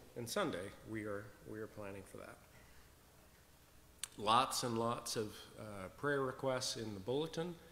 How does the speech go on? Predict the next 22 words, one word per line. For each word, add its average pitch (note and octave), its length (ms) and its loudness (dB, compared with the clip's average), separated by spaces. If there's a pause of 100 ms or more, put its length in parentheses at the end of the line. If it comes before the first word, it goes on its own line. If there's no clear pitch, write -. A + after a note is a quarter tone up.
(380)
I'll G2 120 -8
just G2 260 -8
refer A#2+ 380 -2
you A2+ 160 2
to A#2 140 -4
those, G#2+ 560 -2 (140)
um, F#2 520 -10 (1200)
that - 300 -10
you G#2+ 240 -4
can G2+ 240 -8
be F#2+ 220 -6
praying G2+ 340 -6
about F#2 320 -8
those F#2+ 340 -8
this - 240 -6
week. - 280 -16 (1600)
If F#2 80 -14
there's G2+ 200 -6
nothing A2 320 -2
else, E3 340 0
we A2+ 160 -2
will G#2 240 -4